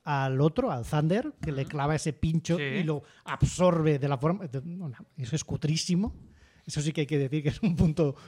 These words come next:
Speaker 1: como cutre de serie B de,
Speaker 2: Bueno,
Speaker 1: de
Speaker 2: pero
Speaker 1: tal.
Speaker 2: hay, pero hay muchos toques de serie B, pero aún así, eh, es
Speaker 1: Sí,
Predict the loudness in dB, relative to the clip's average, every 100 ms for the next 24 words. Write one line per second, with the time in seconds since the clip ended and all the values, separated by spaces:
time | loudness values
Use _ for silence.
0 | -4 2 2 4 4 4 2 2 2 2
1 | 4 4 4 4 4 2 2 2 2 2
2 | 2 2 4 2 2 2 2 2 0 -4
3 | -6 -6 -6 -6 -2 0 0 4 4 4
4 | -2 -4 -4 -4 -10 -20 _ -14 -12 -12
5 | -14 -16 -12 -2